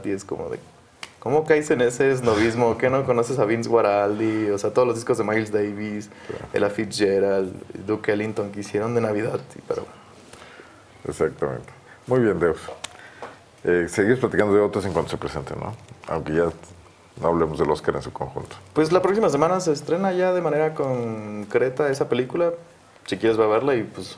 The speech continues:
Speaker 1: ahora sí entramos en un debate que a ti no te
Speaker 2: Órale.
Speaker 1: gustan los musicales tanto.
Speaker 2: Muchísimas gracias. Bueno, desde Díaz de Sollano y el espacio para cine en la revista La Una de los viernes. Vamos a una pausa, tenemos información y tenemos la mesa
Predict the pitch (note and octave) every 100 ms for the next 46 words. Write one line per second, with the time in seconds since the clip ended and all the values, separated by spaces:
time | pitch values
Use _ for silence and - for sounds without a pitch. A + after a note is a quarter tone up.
0 | - G#2 G#2+ G#2 A2+ G#2+ G#2+ A2 A2 G#2+
1 | G#2 G2+ A2 - G2 - G2 E2+ G#2 -
2 | G#2 C3 B2+ A2+ G#2+ G2+ G2+ G2 - G2
3 | G2 - G2+ G2 E2 D2 D2 C#2+ C#2+ -
4 | - - - - - - - - G#2+ G#2
5 | G#2 F#2+ G#2+ A2+ G2 A2 F#2+ F#2 G2+ G#2
6 | G#2+ E2+ - F2 F#2 E2 C#2+ - E2+ E2
7 | E2 - D#2+ C#2+ C#2 C2+ C#2 C#2+ - C2
8 | C2 C2+ B1+ B1+ - A1+ - - - -
9 | - - - - - G#2 F#2 E2+ E2 C#2+
10 | - F2+ G2+ - A#2 F#2+ F2 F2+ C#2+ C#2
11 | G2+ G#2 - F2 D#2+ D2 D2 F2+ - F#2